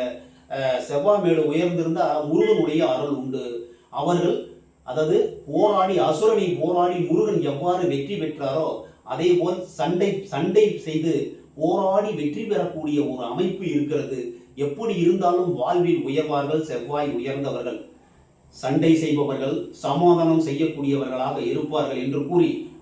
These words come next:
மற்றும் ஒரு சிறப்பான காணொளியில் உங்களை சந்திக்கும் வரை உங்கள் வழிகாட்டி ஜோதிடர் கண்ணன். வணக்கம். நம்ம காணொளியை பாருங்க,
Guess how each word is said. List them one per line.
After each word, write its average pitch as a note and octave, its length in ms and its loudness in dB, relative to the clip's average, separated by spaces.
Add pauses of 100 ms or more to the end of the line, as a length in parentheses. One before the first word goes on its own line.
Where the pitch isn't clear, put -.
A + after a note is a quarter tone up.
மற்றும் D#3 460 2
ஒரு C#3+ 220 2
சிறப்பான D#3 500 2
காணொளியில் D3 640 0 (340)
உங்களை C#3 320 0
சந்திக்கும் D#3+ 440 -2
வரை C3+ 420 -4 (140)
உங்கள் C#3+ 280 -2
வழிகாட்டி D#3+ 520 2
ஜோதிடர் D#3 380 0
கண்ணன். F3 520 0 (160)
வணக்கம். C#3 400 -4 (480)
நம்ம B2+ 180 -6
காணொளியை D#3+ 640 2 (320)
பாருங்க, D3+ 580 2